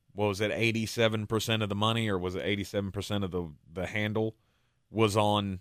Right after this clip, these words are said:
Golden State to win this? And now Boston comes out and steals game one at the Chase Center. Now you got drama.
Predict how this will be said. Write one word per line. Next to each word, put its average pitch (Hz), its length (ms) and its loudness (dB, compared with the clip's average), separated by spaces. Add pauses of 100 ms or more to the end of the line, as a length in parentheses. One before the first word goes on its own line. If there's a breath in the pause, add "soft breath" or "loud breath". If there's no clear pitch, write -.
(180)
Golden 107 300 4
State 101 360 2
to 107 60 -2
win 98 260 0
this? 113 300 -4 (580)
And 95 120 -4
now 95 120 4
Boston 92 400 0
comes 92 240 -6
out 92 120 0
and 73 100 -12
steals 98 300 -2
game 95 240 -2
one 107 240 0
at 92 100 -2
the - 60 -20
Chase 131 300 0
Center. 101 180 0
Now 90 140 0
you 85 120 -4
got 90 140 -4
drama. 92 400 -2